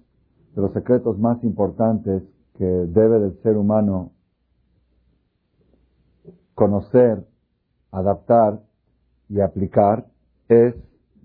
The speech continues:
el siguiente. La kol zeman. Todo tiene su tiempo. Ve'et lekol jefetz tajat hashamayim. Y hay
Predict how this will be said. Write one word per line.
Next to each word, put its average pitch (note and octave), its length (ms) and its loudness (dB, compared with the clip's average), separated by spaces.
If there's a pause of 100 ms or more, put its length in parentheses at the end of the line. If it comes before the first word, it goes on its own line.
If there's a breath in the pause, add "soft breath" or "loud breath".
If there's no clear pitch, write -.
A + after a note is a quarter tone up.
(140)
el G2 160 -10
siguiente. G2+ 560 -2 (440)
La A2 220 2
kol D#3 420 2 (160)
zeman. A2 460 -4 (920)
Todo D3+ 300 2
tiene D3 260 -4
su A#2+ 160 -10
tiempo. G2+ 480 -4 (1700)
Ve'et A#2 600 2
lekol C#3+ 460 0 (100)
jefetz C3 580 -4
tajat A#2 320 -4
hashamayim. G2+ 540 -4 (140)
Y A2 140 2
hay D3+ 360 0